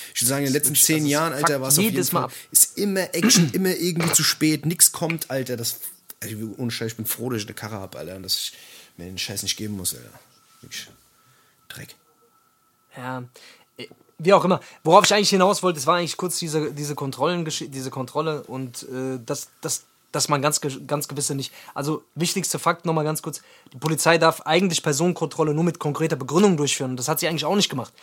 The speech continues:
Speaker 2: Also
Speaker 1: Okay.
Speaker 2: die haben ja erstmal gar nicht gesagt, warum sie mich durchsuchen wollen. Und, äh, ohne Verk-, ohne konkreten Verdacht dürfen die das eigentlich, also dürfen die, dürfen die das eigentlich nicht machen.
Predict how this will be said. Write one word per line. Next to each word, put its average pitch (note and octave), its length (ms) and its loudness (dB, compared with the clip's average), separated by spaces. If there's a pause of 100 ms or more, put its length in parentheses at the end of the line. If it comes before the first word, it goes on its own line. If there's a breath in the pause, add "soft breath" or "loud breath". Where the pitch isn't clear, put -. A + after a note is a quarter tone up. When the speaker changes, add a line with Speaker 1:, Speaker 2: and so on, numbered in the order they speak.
Speaker 2:
Also - 100 -8
Speaker 1:
Okay. - 120 -6
Speaker 2:
die D#3+ 60 10
haben F#3+ 80 8
ja G3 80 6
erstmal G3 240 6
gar F3 100 6
nicht F#3 140 2
gesagt, E3 240 6
warum E3 200 2
sie C#3 100 -4
mich C3+ 120 -6
durchsuchen A#2+ 460 -6
wollen. G#2 180 -8 (840 soft breath)
Und, C#3 360 0
äh, C#3 320 -2
ohne F3 220 4
Verk-, - 300 -4 (120)
ohne F#3 180 6
konkreten F3 400 0
Verdacht D3 300 0
dürfen E3 180 -2
die D3 80 -2
das C3 140 -4
eigentlich, A2+ 280 -10 (160)
also B2 160 -12
dürfen C#3+ 300 -6
die, B2+ 240 -6
dürfen C#3+ 300 -6
die C3 40 -6
das A#2 120 -8
eigentlich G#2+ 240 -14
nicht G#2 120 -14
machen. G2+ 160 -14